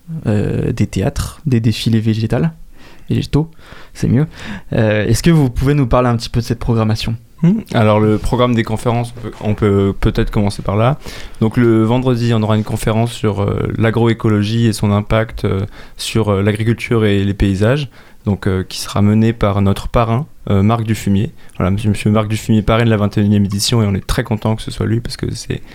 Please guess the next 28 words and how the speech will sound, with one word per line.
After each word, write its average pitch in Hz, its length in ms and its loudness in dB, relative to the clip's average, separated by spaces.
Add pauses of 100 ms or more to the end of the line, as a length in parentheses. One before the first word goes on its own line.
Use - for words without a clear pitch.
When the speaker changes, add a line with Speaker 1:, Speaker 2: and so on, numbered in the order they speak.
(360)
Speaker 2:
quelqu'un 107 260 0
de 104 140 0
très - 240 -2
connu 113 300 2
dans, 98 260 2
dans 101 140 2
le 104 60 4
domaine 104 280 2
de 101 80 2
l'agroécologie. 104 800 2 (420)
Le 113 100 4
samedi, 123 600 2
euh, 117 600 4
vers 110 320 0
onze 120 240 0
heures, 120 340 2
on 107 140 2
aura 110 220 2
une 110 80 2
conférence 110 600 0
sur, 110 540 0
euh, 104 220 2
la 101 300 2
disparition 113 520 0
des 101 220 4
pollinisateurs 117 960 2
et 101 180 2
l'impact 101 520 -2